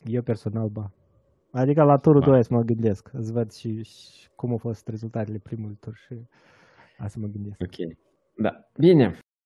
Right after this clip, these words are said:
Speaker 2: Vă doresc o seară bună în continuare. Rezultatele o să le aflați, e, mâine. Acest episod o să iasă puțin mai târziu. Noi pariul cu Mihai l-am făcut.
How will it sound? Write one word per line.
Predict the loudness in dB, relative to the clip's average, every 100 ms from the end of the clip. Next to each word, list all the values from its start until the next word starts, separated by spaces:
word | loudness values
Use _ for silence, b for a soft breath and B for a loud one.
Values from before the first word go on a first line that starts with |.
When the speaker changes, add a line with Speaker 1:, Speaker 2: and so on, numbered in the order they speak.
| _ -10
Speaker 2:
Vă | -4
doresc | 0 2 2 0
o | -4
seară | 2 2
bună | 4 2 0
în |
continuare. | -2 -6 -4 0 2 2 0 -4 _ _ 0
Rezultatele | 2 4 6 6 6 4 4
o |
să | 2
le | -2
aflați, | -4 -2 -2 -4 -16 -14
e, | -12 -10 -10
mâine. | -4 -2 0 -2 -4 -10 _ _
Acest | -12 -10 -10
episod | -14 -8 -8 -6
o |
să | -10 -10
iasă | -12 -16
puțin | _ -14 -12
mai | -12 -18
târziu. | -18 -10 -10 -10 _ _ _ _ _ _
Noi | -6 -4
pariul | -2 -2 -2 -4
cu | -8
Mihai | -6 -4 -4
l-am | -4
făcut. | -8 -8 -6 -6 _